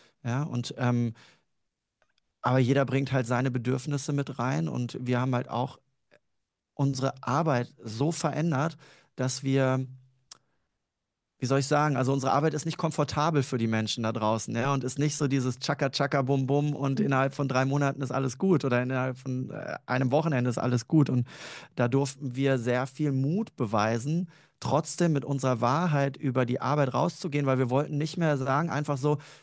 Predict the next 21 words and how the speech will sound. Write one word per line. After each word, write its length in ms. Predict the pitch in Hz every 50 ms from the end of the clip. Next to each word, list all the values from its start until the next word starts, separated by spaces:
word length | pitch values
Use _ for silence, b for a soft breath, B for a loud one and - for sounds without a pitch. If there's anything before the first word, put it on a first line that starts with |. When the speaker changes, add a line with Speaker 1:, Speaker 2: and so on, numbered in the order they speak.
| B B -
Speaker 1:
„So, 180 | - 131 151
jetzt 420 | 151 143 143 143 - - - 135 135
komm 200 | - - 151 160
in 80 | 160
deine 220 | 147 147 147 143 135
Kraft 420 | - - - 151 175 - - -
und, 260 | 139 135 135 127 131
äh, 180 | - 135 139 143
hier 140 | 131 147 147
an 60 | 143
dem 120 | 139 135 131
Wochenende 380 | 143 147 151 151 147 147 147
lernst 360 | 139 131 135 147 165 - - 156
du, 100 | 147 135
wie 80 | 143
du, 240 | 139 143 139 135 139
äh, 460 | 135 113 117 135 131 131 131 131 139
in“ 200 | 139 139 139 135
<laughs> 220 | 139 135 - - -
so, 420 | 156 - - 208 190 202 220 - -
sondern, 340 | 139 151 151 151 151 151